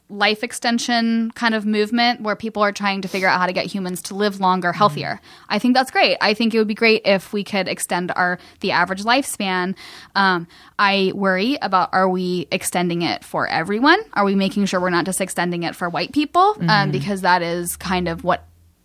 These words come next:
Speaker 1: where a lot of the money is coming from and
Speaker 2: Yeah.
Speaker 1: who it is supporting. Um, I do not support the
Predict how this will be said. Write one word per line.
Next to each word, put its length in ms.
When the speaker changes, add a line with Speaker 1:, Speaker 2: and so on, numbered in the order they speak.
Speaker 1:
where 200
a 60
lot 140
of 140
the 260
money 300
is 80
coming 320
from 280
and 200
Speaker 2:
Yeah. 80
Speaker 1:
who 100
it 80
is 140
supporting. 480
Um, 340
I 280
do 320
not 720
support 920
the 480